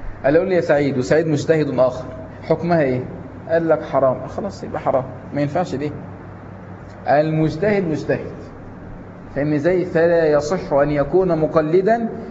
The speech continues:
إلا إن كان هناك ضرورة تستدعي ذلك. الآن المسألة لابد أن نعرف حكمها، ولا يتسع الوقت لي لكي أبحث وأستنبط الحكم.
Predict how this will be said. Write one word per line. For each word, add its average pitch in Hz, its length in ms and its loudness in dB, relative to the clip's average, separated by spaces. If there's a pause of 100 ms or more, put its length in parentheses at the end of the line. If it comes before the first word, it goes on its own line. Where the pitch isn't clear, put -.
(220)
إلا 170 420 2
إن 151 80 0
كان 170 300 2
هناك 156 400 2
ضرورة 196 800 4 (460)
تستدعي 165 640 2
ذلك. 131 540 0 (880)
الآن 196 520 4
المسألة 180 800 2
لابد 160 420 4
أن 170 140 2
نعرف 165 400 0
حكمها، 143 440 0 (1040)
ولا 180 380 4
يتسع 180 540 2
الوقت 165 440 2
لي 190 220 4
لكي 175 400 4
أبحث - 580 -2
وأستنبط 170 680 2
الحكم. - 360 2